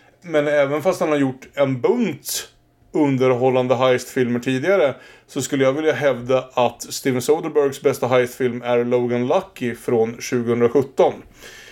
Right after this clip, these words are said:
Eh, med Adam Driver och Channing Tatum i huvudrollerna. Kanske den snällaste amerikanska heistfilm jag har sett.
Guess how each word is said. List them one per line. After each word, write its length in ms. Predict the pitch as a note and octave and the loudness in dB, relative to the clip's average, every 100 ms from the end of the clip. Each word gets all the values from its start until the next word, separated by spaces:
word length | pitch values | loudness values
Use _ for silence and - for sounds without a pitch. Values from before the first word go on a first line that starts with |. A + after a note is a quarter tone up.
| - | -12
Eh, 300 | - A#2+ A2+ A#2 - | -2 0 0 -2 -6
med 360 | B2+ A#2+ A2+ A#2 | -4 0 0 0
Adam 280 | A#2 A#2 | 0 0
Driver 400 | A#2 A#2+ A#2+ A2+ | 0 2 2 2
och 140 | A2+ - | -2 0
Channing 280 | B2+ A#2+ A#2+ | 0 0 0
Tatum 400 | C#3+ D3 C#3 B2+ | -2 -2 -2 0
i 40 | |
huvudrollerna. 720 | B2 A2 A2 A2 A2+ A2 A2+ - - - | 0 2 0 0 -2 -2 -6 -8 -20 -12
Kanske 420 | - C#4 F3 - | -2 0 0 2
den 120 | D#3+ D3 | 2 2
snällaste 640 | - F3 F3 C3 C3 - | 0 0 0 2 0 0
amerikanska 800 | C#3+ C3+ C#3 - D#3 G#3+ G3+ E3 | 0 2 0 0 0 2 0 0
heistfilm 580 | C3 B2+ A2 - B2+ A#2+ | 0 0 -2 -4 -4 -4
jag 80 | A2+ | -6
har 60 | |
sett. 400 | - - - - | -6 -10 -10 -14